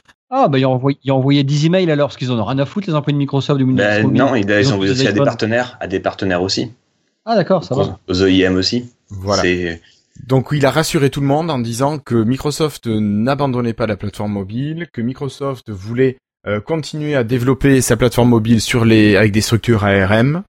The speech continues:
Speaker 3: et que non, cela n'allait pas changer. Alors, ça permet aux fabricants, justement aux O E M, de peut-être se relancer pour produire, euh, de nouveaux appareils. C'est vrai qu'on va peut-être parler d'appareils qui sont sympathiques faits par des fabricants tiers.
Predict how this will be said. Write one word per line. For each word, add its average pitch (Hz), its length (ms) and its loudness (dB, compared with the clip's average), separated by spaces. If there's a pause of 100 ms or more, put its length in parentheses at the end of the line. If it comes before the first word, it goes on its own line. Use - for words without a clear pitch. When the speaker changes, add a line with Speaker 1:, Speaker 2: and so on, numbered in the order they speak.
(640)
Speaker 3:
et 123 140 4
que 104 800 4
non, 131 460 4
cela 123 420 2
n'allait 95 240 0
pas 127 240 2
changer. 104 480 0
Alors, 90 300 0 (800)
ça - 280 -4
permet 131 380 4
aux 113 500 4
fabricants, 120 560 0 (160)
justement 117 420 -2
aux 104 140 -2
O 117 140 4
E 120 40 6
M, 113 220 0 (460)
de 107 120 0
peut-être - 320 -2
se 135 100 0
relancer 131 480 2
pour - 160 -4
produire, 113 500 -2
euh, 95 60 0
de 101 120 -2
nouveaux 101 320 -2
appareils. 120 400 -4 (480)
C'est - 200 -4
vrai 107 200 0
qu'on 92 500 -4
va 90 120 -4
peut-être - 420 -8
parler 104 340 -2
d'appareils 98 400 -4
qui - 120 -16
sont 101 120 -10
sympathiques 104 520 -8
faits - 160 -8
par 92 120 -8
des 95 80 -10
fabricants 87 480 -10
tiers. 117 300 -4